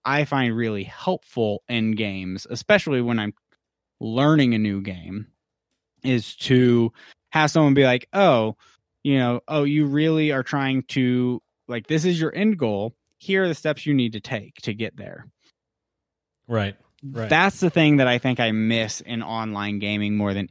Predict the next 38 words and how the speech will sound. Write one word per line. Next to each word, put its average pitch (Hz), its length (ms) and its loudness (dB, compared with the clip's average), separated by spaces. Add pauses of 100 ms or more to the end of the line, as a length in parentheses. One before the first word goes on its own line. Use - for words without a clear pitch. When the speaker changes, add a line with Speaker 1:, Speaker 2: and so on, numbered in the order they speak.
Speaker 1:
anything, 113 680 0
especially 123 600 0
in 107 140 -6 (120)
teaching 123 460 -4
and 101 200 -6
learning 98 380 -4
new 98 140 -8
games 95 340 -8
online. 98 580 -10 (200)
Speaker 2:
Yeah, 101 260 -2 (180)
and 113 360 -2
we'll 127 120 0
get 151 220 0
to 147 80 -6
teaching 139 360 -4
and 127 80 -6
learning. 95 300 -10
<laughs> - 40 -16
I 147 140 0
know 135 160 -2
we, 123 180 -2
Speaker 1:
We'll 156 140 6
Speaker 2:
we, 170 80 10
Speaker 1:
get 180 160 8
to 196 80 10
Speaker 2:
we, 190 160 8
Speaker 1:
teaching 165 240 6
Speaker 2:
we 170 60 10
Speaker 1:
and 170 60 10
Speaker 2:
know, 180 100 10
Speaker 1:
learning. 113 140 4
Speaker 2:
Josh, 139 240 6
we 127 120 0
have 117 280 2
to 117 80 -8
do 104 120 -4
that 98 160 -4
episode. 95 400 -8